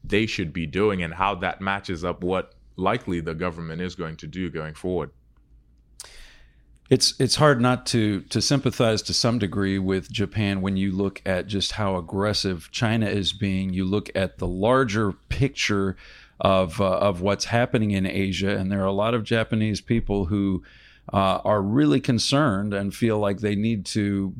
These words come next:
Speaker 2: uh, brace themselves to be able to resist that kind of aggression that has really,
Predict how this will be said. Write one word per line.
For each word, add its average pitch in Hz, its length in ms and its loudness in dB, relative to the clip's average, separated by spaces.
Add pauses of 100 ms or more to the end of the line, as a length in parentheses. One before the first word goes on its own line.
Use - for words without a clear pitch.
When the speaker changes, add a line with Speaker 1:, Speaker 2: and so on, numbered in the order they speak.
(120)
Speaker 2:
uh, 92 200 0
brace 98 420 -2
themselves 101 560 -2
to - 100 -8
be 98 220 -2
able 101 200 -2
to 95 400 -2 (280)
resist 104 800 0
that 98 200 0
kind 104 300 0
of 92 180 -2
aggression 98 800 0
that 101 200 2
has 101 240 0
really, 101 460 2